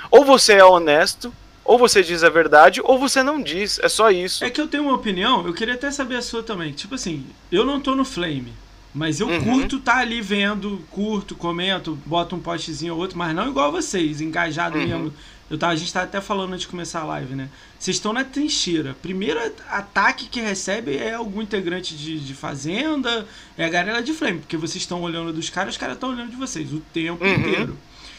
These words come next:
Speaker 1: Uhum.
Speaker 2: O problema é que, tipo assim, aí vem a, a minha pergunta assim, é, eu não tô dizendo assim que tem que ter pré-requisito,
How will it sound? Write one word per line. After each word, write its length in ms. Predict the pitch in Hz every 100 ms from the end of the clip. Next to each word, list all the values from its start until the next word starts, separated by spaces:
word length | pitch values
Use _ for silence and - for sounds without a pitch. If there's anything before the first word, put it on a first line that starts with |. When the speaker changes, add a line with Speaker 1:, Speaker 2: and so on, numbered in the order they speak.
| -
Speaker 1:
Uhum. 360 | 160 151 135 -
Speaker 2:
O 40 |
problema 360 | 180 269 262 311
é 20 |
que, 120 | 302
tipo 160 | 294 302
assim, 220 | 285 226 185
aí 220 | 196 202
vem 240 | 208 233 233
a, 80 | 226
a 320 | 220 220 202
minha 140 | 202
pergunta 320 | 202 208 214
assim, 280 | 226 151 131 123 - - - -
é, 520 | 156 151 147 135 135 120 - -
eu 100 | 175
não 80 | 233
tô 120 | 254
dizendo 220 | 202 233
assim 320 | 220 180 151 139
que 80 | -
tem 140 | - 170
que 60 |
ter 140 | - 170
pré-requisito, 920 | - 180 180 180 165 143 139 135